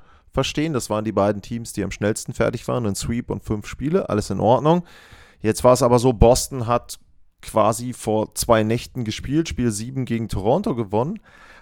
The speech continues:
Und auf der anderen Seite hast du die Serie zwischen Vancouver und Edmonton, wo Vancouver ja auch schon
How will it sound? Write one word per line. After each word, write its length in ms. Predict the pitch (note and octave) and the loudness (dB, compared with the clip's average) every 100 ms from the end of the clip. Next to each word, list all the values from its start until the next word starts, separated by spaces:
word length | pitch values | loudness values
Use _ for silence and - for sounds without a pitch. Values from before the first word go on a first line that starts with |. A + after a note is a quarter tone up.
| _ - | _ 4
Und 320 | D3 C#3 - _ _ - - - _ _ | 8 8 4 _ _ -20 -20 -20 _ _
auf 220 | A2+ A2+ - | 2 2 2
der 160 | A#2+ | 2
anderen 240 | B2+ F#3+ E3 | 6 8 8
Seite 480 | B2+ C3+ D3+ D#3+ - | 8 6 4 0 -2
hast 380 | A#2+ C3 - | -4 -4 -4
du 220 | C3 C3 B2 - _ _ | -4 -4 -6 -12 _ _
die 140 | A#2+ A#2+ | -8 -4
Serie 400 | A#2 B2+ B2 A#2+ | -2 0 0 -2
zwischen 400 | - A#2+ A2 A#2 | -4 -6 -2 4
Vancouver 580 | B2+ E3 E3+ B2 A#2 | 4 4 0 2 0
und 320 | - G#2 G2+ - | 0 -4 -4 -4
Edmonton, 760 | - C#3+ - B2 A#2+ F#2+ C#3+ E3 | 0 0 2 2 2 2 -4 -6
wo 540 | - G#2+ A#2 B2 A#2 A2+ - - - - - | -10 0 6 8 8 4 -4 -20 -20 -20 -12
Vancouver 800 | - G2+ D#3 F#3 F#3 C3 B2 A#2+ - | 0 6 6 8 6 8 6 4 -2
ja 220 | A2 G#2+ | -2 4
auch 220 | - F#3 | 6 6
schon 360 | - E3+ C#3+ | 6 2 2